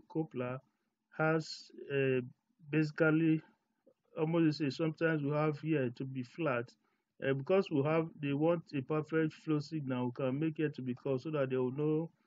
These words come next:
uh, reflection. So what we have here, uh,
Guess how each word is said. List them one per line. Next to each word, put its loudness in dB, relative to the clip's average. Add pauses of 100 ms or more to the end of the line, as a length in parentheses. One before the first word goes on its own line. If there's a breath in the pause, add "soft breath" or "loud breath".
(440)
uh, 2
reflection. -2 (600)
So 4 (380)
what 4
we 6
have 6
here, 2 (280)
uh, 4